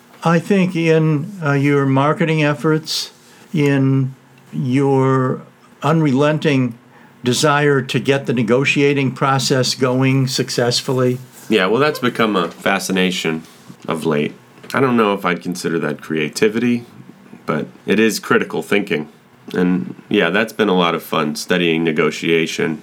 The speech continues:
Speaker 2: I've listened to a lot of books recently. You know, it's been interesting to work on it with you and Rex and, and to see you rethink some of the ways you've approached it. Actually, I have to say I'm pretty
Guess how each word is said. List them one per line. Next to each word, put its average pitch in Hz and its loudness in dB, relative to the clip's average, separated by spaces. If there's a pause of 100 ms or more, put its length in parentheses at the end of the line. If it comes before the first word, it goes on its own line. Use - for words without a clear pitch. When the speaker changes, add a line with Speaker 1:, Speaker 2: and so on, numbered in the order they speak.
(440)
Speaker 2:
I've 87 -4
listened 98 0
to 85 2
a 82 2
lot 82 2
of 76 -6
books - -4
recently. 80 -2 (280)
You 104 2
know, 85 2
it's 90 -2
been 95 -2 (340)
interesting 92 0
to 85 -4 (480)
work 92 0
on 87 2
it - -2
with 82 -4
you 90 0
and 80 -2
Rex - -4 (100)
and, 80 -2 (480)
and 90 0
to 90 0
see 101 0
you 107 2 (340)
rethink 98 0 (380)
some 98 0
of 92 0
the 90 2
ways 92 2
you've 95 0
approached 101 -2
it. 85 0
Actually, 101 0
I 92 2
have 95 0
to 90 -8
say 90 0
I'm 85 -4
pretty 82 -2